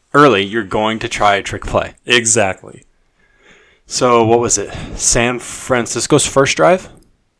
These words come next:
Speaker 2: Very first drive.
Speaker 1: Yeah, first drive. <laughs> They try and run what would have been a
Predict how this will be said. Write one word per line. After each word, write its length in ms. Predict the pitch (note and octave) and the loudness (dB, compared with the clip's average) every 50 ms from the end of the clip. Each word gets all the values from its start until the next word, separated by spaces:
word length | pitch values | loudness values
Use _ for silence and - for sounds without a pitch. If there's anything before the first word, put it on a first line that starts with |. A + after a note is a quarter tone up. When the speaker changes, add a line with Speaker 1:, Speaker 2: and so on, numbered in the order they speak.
| _ | _
Speaker 2:
Very 180 | - G2 G2 G2 | -4 -2 -2 -2
first 260 | - A2 G#2+ - - | -2 -4 -6 -6 -8
drive. 220 | - - - - - | -12 -14 -16 -16 -16
Speaker 1:
Yeah, 140 | - - - | -14 -14 -14
first 320 | - - B2+ B2+ B2 - | -10 -8 -6 -6 -2 2
drive. 640 | - B2 G#2 F#2+ F#2+ - - - - - - - - - | 4 4 6 4 4 0 -6 -10 -10 -10 -10 -12 -16 -20
<laughs> 40 | - _ _ _ | -20 _ _ _
They 140 | - A2 A2 | -4 -2 -2
try 240 | - - C3 A#2+ A2+ | 0 0 0 0 0
and 160 | A2+ A2+ A2 | 0 0 -2
run 420 | G#2+ G#2+ G#2 G#2 G#2 G#2 G#2 G2+ F2+ - _ _ _ _ _ _ _ - | 0 0 0 0 -2 -4 -6 -10 -14 -18 _ _ _ _ _ _ _ -4
what 220 | A#2+ B2 A2 A2 | -2 -2 -2 2
would 180 | G#2 B2+ C3+ C3+ | 2 4 4 4
have 160 | A#2+ G#2 - | 2 2 0
been 260 | A#2 A2 G#2+ G#2+ G#2+ - | 0 0 0 0 -2 -4
a 520 | - G2+ G2+ G2 F#2+ F#2+ F#2 F#2+ - - | -6 -4 -2 -2 -2 -2 -4 -6 -8 -14